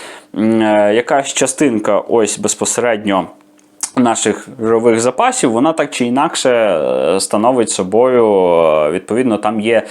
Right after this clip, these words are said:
е, не тільки жирові клітинки, а й деяка кількість, от, відповідно, водички. Е, тому, е, тому ось робимо поправку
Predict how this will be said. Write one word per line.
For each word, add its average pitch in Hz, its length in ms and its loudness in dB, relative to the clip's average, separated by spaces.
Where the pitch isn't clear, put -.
е, 98 300 2
не 107 100 0
тільки 151 260 -2
жирові 113 300 2
клітинки, 127 540 -2
а 92 120 2
й 92 80 0
деяка 107 380 0
кількість, 107 560 -4
от, 85 280 -2
відповідно, 87 600 -4
водички. 90 680 -4
Е, 82 380 0
тому, 131 460 -2
е, 87 440 -2
тому 185 440 4
ось 135 300 0
робимо 113 420 0
поправку 90 680 -2